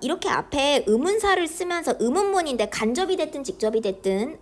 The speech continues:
의문문인데 물음표가 달리시는 뭐든 간에 끝에 전치사가 남았잖아. 그러면 그 전치사는 앞에 의문사랑 세트를 잡아주시면 돼요.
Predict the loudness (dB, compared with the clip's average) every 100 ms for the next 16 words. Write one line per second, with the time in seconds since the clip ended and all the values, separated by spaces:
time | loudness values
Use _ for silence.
0 | -2 0 0 0 0 0 0 4 4 4
1 | 2 -8 -20 -14 -2 0 0 2 0 2
2 | 2 0 0 -2 4 4 4 0 0 2
3 | 0 0 -8 -6 -2 -2 -2 -4 -2 -2
4 | -2 -2 -2 -4 -2 -4 0 -2 0 -2
5 | 0 0 0 -2 0 0 0 -4 -4 2
6 | 2 2 -6 -20 -2 0 0 -2 0 -2
7 | -2 -6 0 -2 0 -2 -2 -4 -4 -4
8 | -2 -4